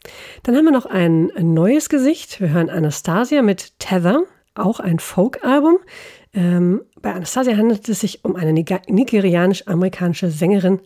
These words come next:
aus Los Angeles. Und da hören wir dann auch eine Menge mehr Soul- und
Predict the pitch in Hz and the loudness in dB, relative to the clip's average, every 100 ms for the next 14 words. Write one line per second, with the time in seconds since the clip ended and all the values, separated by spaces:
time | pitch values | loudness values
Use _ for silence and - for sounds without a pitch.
0 | _ - 160 - 220 247 _ 208 269 220 | _ -4 -4 -2 -6 -6 _ 2 2 4
1 | 180 262 - - - - _ - 180 175 | 2 0 -4 -20 -20 -20 _ -4 -4 -4
2 | - - 160 170 165 165 190 - 170 165 | -12 -8 -2 0 0 -2 -4 -2 0 2
3 | 170 165 151 - - - 170 170 - 240 | 2 2 0 -2 -8 -6 -2 -2 -2 -2
4 | 294 - | -4 -8